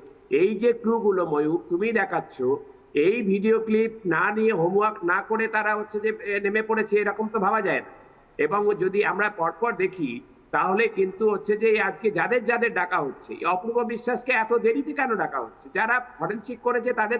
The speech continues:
তো অনেক আগে, এক মাস আগে ডাকা উচিত ছিল। এই অবিক দে, বিরূপাক্ষ বিশ্বাস,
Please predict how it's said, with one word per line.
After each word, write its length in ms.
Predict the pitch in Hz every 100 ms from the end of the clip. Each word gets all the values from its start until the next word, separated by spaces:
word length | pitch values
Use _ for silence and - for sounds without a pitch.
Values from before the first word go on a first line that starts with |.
| 226
তো 60 |
অনেক 300 | 247 220 269
আগে, 160 | 285 254
এক 140 | 233 240
মাস 200 | 262 226
আগে 140 | 247
ডাকা 200 | 233 180
উচিত 240 | 165 214 - -
ছিল। 200 | 107 107 - _ _ -
এই 140 | 190
অবিক 320 | 196 220 254 190
দে, 140 | 233
বিরূপাক্ষ 480 | 220 220 226 233 226
বিশ্বাস, 540 | 226 233 - 233 233